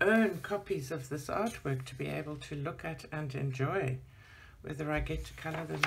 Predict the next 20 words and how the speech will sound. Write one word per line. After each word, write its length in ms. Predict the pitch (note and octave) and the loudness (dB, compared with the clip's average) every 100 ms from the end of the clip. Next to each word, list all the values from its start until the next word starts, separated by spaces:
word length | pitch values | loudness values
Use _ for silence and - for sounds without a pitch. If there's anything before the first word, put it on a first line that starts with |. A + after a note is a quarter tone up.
| C#3+ | 2
or 60 | |
not. 340 | C#3 D#3+ D3 C3 - - - - - - - - - | 0 2 0 -2 -4 -16 -20 -20 -20 -20 -20 -20 -12
Beautiful. 640 | D#3 E3 - C3+ - C3+ C3 B2+ - C#3 | -4 -4 -4 -6 -4 -2 0 0 -2 -4
Maud 320 | C#3+ C#3+ C#3 | -2 -2 -2
Lemoyne. 680 | C#3+ C3+ C3+ C3+ D3 F3+ G3+ - - - - - - - - - - - - - - - - - - - - - - - - - - - - - - - - - - - - - - - | 2 4 4 4 2 -2 -6 -10 -20 -20 -20 -20 -20 -20 -20 -20 -20 -20 -20 -20 -20 -20 -20 -20 -20 -14 -12 -12 -14 -16 -20 -20 -20 -20 -16 -16 -16 -20 -20 -20 -20 -20 -20 -20 -20 -8
Another 340 | - D3 D3+ D3+ | -2 0 0 0
Maud 360 | C#3+ C3 C3 | 4 6 6
Lemoyne. 480 | C3 B2+ A#2+ B2 C3 | 6 6 6 6 4
I 80 | C3 | 4
love 400 | C#3 C#3 C3+ - | 2 2 2 -2
this. 240 | - B2+ B2+ - - - - - - - - | -4 -2 -4 -8 -20 -20 -20 -20 -20 -16 -2
I 100 | F3 | 2
like 360 | F3 F#3 G3 - | 4 2 0 -4
her 160 | E3 | -4
style, 720 | C#3 - - C#3+ B2+ B2 B2 B2+ B2+ | -4 -8 -8 -2 0 0 0 0 -2
sort 240 | - C3 C3 | -4 -6 -6
of 60 | |
fairy 520 | C3 - D3 C3+ C3 C3 - | -12 -8 -2 2 4 2 0
tale. 280 | C3+ B2+ C3 - - - - - - - - - - - - - - - C3+ | 2 4 2 0 -4 -4 -6 -20 -20 -20 -20 -20 -20 -18 -18 -20 -20 -14 -8
Another. 460 | D#3+ D#3 - E3+ | -4 -2 -2 -2